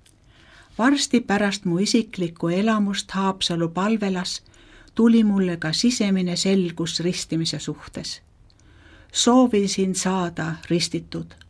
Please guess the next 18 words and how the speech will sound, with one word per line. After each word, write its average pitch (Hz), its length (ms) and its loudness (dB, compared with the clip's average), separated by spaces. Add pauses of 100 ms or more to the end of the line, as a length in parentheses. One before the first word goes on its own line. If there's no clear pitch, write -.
(120)
aga 165 260 -2
ma 165 160 -2
ei 165 120 0
julgenud 175 560 0
sellest 165 420 -4
isale 180 440 -4
rääkida. 208 540 -8 (1300)
Kirjutasin 196 680 2
siis 180 420 -4
väikesele 180 640 -4
paberitükile 196 1120 -4 (100)
oma 175 280 -2
soovi 214 520 -2 (400)
ja 165 140 0
lükkasin 190 680 -2
laual 175 440 -2
isa 160 280 -4
ette. 160 400 -12